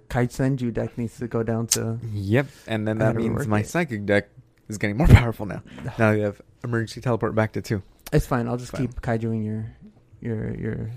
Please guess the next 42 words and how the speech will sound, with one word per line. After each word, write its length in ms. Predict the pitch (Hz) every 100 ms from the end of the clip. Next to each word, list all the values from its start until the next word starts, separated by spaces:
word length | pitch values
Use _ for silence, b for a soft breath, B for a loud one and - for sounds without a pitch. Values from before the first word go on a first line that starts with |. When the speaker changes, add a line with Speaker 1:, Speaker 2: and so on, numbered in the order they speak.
| 185
Speaker 1:
your 120 | - 113
boss 300 | 110 110 -
monsters. 380 | 110 107 120 120
Speaker 2:
Not 500 | 123 123 117 113 135
if 140 | 135 135 123
during 180 | 131
your 100 | 123
standby 360 | 117 131 127 117
phase 280 | 120 117 107
I 100 | 101
banish 400 | 104 104 104 -
and 80 | 104
then 140 | 98
banish 340 | 98 98 104 -
and 100 | 104
then 240 | - 101
do, 140 | 107 101
do 500 | 104 104 101 95 98 _
the 320 | - - -
Speaker 1:
I 40 | -
Speaker 2:
Omega 320 | 95 98 98
Speaker 1:
guess 40 |
Speaker 2:
banish. 280 | 87 78 -
Speaker 1:
so. 140 | -
Speaker 2:
And 280 | - - 135 - - b b
no, 300 | - 113 143
Edward. 180 | 98 -
I 60 | 127
said 140 | 127 123
no. 220 | 208 - _
Speaker 1:
No. 300 | 170 175 453 -
Speaker 2:
I 40 |
said 160 | - 240
no. 140 | 392 - - -
I 60 |
will 160 | 311 392
Speaker 1:
No. 60 |
Speaker 2:
not 140 | 480 370
allow 280 | 254 180 165
it. 140 | - B B B B
The, 80 | 127
Speaker 1:
No. 280 | 123 120